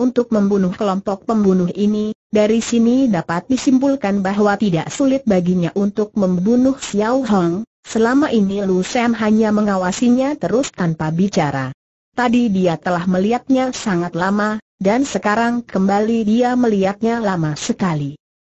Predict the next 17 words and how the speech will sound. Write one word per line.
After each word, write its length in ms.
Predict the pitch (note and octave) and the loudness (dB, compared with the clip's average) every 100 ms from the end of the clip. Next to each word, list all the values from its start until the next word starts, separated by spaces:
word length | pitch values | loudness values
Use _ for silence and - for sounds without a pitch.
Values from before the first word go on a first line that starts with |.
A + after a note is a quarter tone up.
| - | -6
Dia 420 | F#3+ B3+ C#4+ C#4 | 2 4 4 2
mengawasi 680 | B3 G#3+ G3 F#3 F3+ A3+ A#3 | 2 2 0 0 -2 -2 0
dari 220 | G3+ G3 G3+ | 0 0 -2
ujung 320 | G3 A#3+ C4 | -2 0 2
rambutnya 600 | C4 B3 B3+ C4+ G3 G3+ | 2 2 2 0 0 0
yang 320 | A3 A3 A#3+ | 0 0 0
hitam 400 | B3 B3+ C#4+ C#4+ | -2 0 0 0
pekat, 400 | C#4 C#4 A3+ A3 _ - | -2 -2 -2 -4 _ -6
jidatnya 720 | F3+ G3 G#3 E3+ - G3+ G3+ | -2 2 2 0 -2 -4 -2
yang 240 | F#3+ E3 | 0 0
lebar 400 | D#3 E3+ F#3+ A3 | 0 0 0 0
hingga 320 | A#3 G3+ F#3+ E3+ | 0 0 0 0
sepasang 480 | - F3 - G3 | -2 -6 -2 -2
sepatunya 640 | F#3 - - G3 G#3 G#3 B3+ | -2 -4 -6 -2 0 0 2
yang 240 | A3+ G#3 | 0 0
kecil 400 | G3+ F#3 B3 B3 | -4 -4 0 0
mungil, 400 | A#3+ A3+ G#3 G3+ | 2 2 0 0